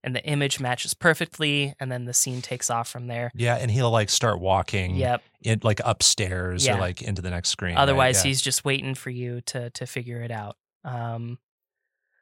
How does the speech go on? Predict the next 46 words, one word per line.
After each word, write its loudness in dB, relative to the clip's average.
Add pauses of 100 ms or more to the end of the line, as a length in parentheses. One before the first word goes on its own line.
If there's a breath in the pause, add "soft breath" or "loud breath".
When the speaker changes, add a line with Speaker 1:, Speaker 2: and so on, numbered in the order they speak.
Speaker 1:
additionally, 6
the 2
game 4
does 6
give -2
you 0
this, 2
like, 2
little 0 (160)
echo 6 (180)
around 0
any -2
object 0
that -4
can -12
be -8
interacted -2
with -4
when -6
you -4
tap -2
on 0
one 0
of -4
the -4
panels. 0 (420 soft breath)
This 6
is 8
something 6
that 4
I 8
actually 2
think -2
would 0
have -6
helped 2
me 0
in -2
just -2
a -6
couple -4
of -2
spots -2
in -8
Tangle -6
Tower. 0